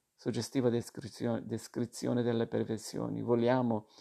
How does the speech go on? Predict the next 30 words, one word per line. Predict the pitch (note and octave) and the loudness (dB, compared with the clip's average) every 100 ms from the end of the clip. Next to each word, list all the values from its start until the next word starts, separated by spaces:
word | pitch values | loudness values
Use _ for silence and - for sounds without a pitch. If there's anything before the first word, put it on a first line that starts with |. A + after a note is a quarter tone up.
| - _ | -20 _
semplicemente | - B2+ A#2+ B2 A#2+ A#2 | 0 0 0 -2 0 0
dire | A2+ A#2+ A2+ | 2 2 2
che | - A2 | -2 -6
tutte | C#3 - - A#2 | -4 -6 -2 0
le | A2+ | 0
perversioni, | - A#2 A2 G#2+ - A2+ A2+ | 0 0 0 -2 -2 -2 0
nella | A2 A2+ A2+ | 2 2 2
misura | A2+ A2+ A#2 A2+ | 2 0 0 2
in | A2+ A2 | 2 -2
cui | A2+ A2 G#2 - - _ | -2 -2 -4 -10 -20 _
sottraggono | - B2 - B2+ A#2+ - A2+ A2+ - | -4 -2 4 4 4 2 0 0 -2
all'altro | C3 B2+ B2 A#2+ - A2+ | 0 2 2 0 -2 0
la | A2+ | 0
sua | A2+ - A#2 | -2 -2 -4
soggettività | A2+ A2+ A2+ G#2+ G#2+ A2 A2+ G#2+ - _ _ | -2 -4 -6 -8 -8 -4 -4 -4 -10 _ _
per | B2 A#2 | 0 2
ridurlo | A2 A2+ A#2+ B2 A#2+ A2+ | 2 0 2 4 4 2
alla | - A#2+ A2+ A2+ - _ _ _ _ | 0 0 0 0 -4 _ _ _ _
pura | D3 C#3 B2+ | 4 8 8
opacità | A#2+ A#2+ - - A#2 | 6 -2 -4 -2 0
della | A#2 A2+ A2+ - | 2 2 0 -2
sua | - - B2 A#2+ | -8 -4 -2 -2
carne, | - A2+ G#2+ G#2+ G#2+ - _ _ _ _ _ | -2 -2 -2 -6 -8 -12 _ _ _ _ _
giocano | - C3 B2+ B2 A#2+ | 2 2 4 2 0
con | A2+ A#2+ | 2 0
la | A#2 | 2
morte, | A#2 A#2 G#2+ - G#2+ | 4 4 2 -2 -2
dove | A#2+ A#2+ A2+ | 2 4 4
la | A2+ | 2
soggettività | - A#2 - A2 A#2 A2 A#2 A2 | 0 -4 -4 -6 -8 -4 -2 -2